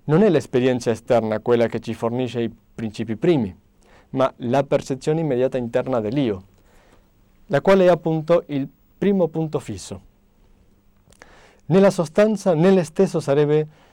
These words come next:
sarebbero sufficienti per spiegare la conoscenza di altri esseri.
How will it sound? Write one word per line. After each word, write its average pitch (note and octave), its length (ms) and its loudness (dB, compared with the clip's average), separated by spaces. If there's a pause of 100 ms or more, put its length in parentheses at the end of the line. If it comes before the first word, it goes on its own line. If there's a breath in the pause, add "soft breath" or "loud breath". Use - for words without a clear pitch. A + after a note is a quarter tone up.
sarebbero C#3+ 380 2
sufficienti B2+ 680 -2
per B2+ 160 0
spiegare D3 380 0
la C3 120 2
conoscenza C3+ 580 -2
di B2+ 120 -2
altri B2+ 320 0
esseri. A2 420 -2